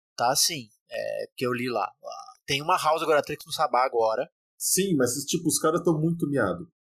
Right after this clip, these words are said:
Speaker 1: É. Tem
Speaker 2: Porque
Speaker 1: uma
Speaker 2: o,
Speaker 1: hou-,
Speaker 2: o
Speaker 1: uma house que foi
Speaker 2: Tremere
Speaker 1: pros
Speaker 2: matou
Speaker 1: Anax,
Speaker 2: metade
Speaker 1: que é,
Speaker 2: deles.
Speaker 1: que é a House Karna lá, que foi pros Anax.
Speaker 2: É.
Speaker 1: E tem uma, a house do Carl Shrek que ficou na,
Speaker 2: Isso.
Speaker 1: na Camarilla.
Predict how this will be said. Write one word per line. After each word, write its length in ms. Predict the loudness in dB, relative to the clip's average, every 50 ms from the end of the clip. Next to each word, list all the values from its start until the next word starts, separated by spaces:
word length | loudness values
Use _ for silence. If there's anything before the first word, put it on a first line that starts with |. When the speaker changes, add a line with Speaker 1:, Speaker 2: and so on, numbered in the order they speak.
| _ _ -8
Speaker 1:
É. 180 | -4 -4 -4 -4 _ _ _ _ _ _ _ _ 0
Tem 120 | 0 0
Speaker 2:
Porque 140 | 2 4 4
Speaker 1:
uma 160 | 6 6 6
Speaker 2:
o, 40 | 6
Speaker 1:
hou-, 260 | 6 6 6 4 2
Speaker 2:
o 20 | 2
Speaker 1:
uma 100 | -2 0
house 180 | 0 2 2 2
que 100 | 2 0
foi 120 | 0 0
Speaker 2:
Tremere 160 | 2 2 4
Speaker 1:
pros 40 | 4
Speaker 2:
matou 180 | 4 4 4 6
Speaker 1:
Anax, 100 | 6 4 4 6
Speaker 2:
metade 240 | 4 4 4 2
Speaker 1:
que 60 | 2 4
é, 120 | 4 4 4
Speaker 2:
deles. 180 | 2 -2 -6
Speaker 1:
que 80 | -8 -12
é 240 | -14 -12 -6 -6 -6
a 60 | -6 -4 -2 -4
House 160 | -4 -4 -6 -12
Karna 460 | -6 -2 0 2 2 2 0 -2 -4 -2
lá, 200 | 0 0 0 0
que 60 | _
foi 100 | -10 -18
pros 120 | _ -10
Anax. 540 | -10 -10 -8 -10 -10 -10 -8 -6 -8 -8 -8 _ _ _ _ _ _ _ _ 2
Speaker 2:
É. 300 | 4 4 4 4 0 -6 _ _ _ _ _ _ _ -16
Speaker 1:
E 80 | -16 -6
tem 300 | -2 -2 -2 -2 -2 -6
uma, 280 | -8 -12 _ -4 -2 0
a 640 | 0 0 -2 -4 -6 -6 -2 0 0 0 2 4 2
house 220 | 2 2 2 -6
do 400 | -8 -8 -8 -6 -4 -4 -4 -4 0
Carl 140 | 2 2 2
Shrek 440 | 2 2 4 4 4 2 0 -6 -8
que 80 | -10 -10
ficou 340 | -10 -6 -2 0 0 2
na, 800 | 2 -2 -4 -2 -2 -2 0 0 0 0 0 0 2 2 2 2 2
Speaker 2:
Isso. 220 | -2 -2 -2 -2 -2
Speaker 1:
na 60 | 0
Camarilla. 340 | 0 0 2 2 0 -2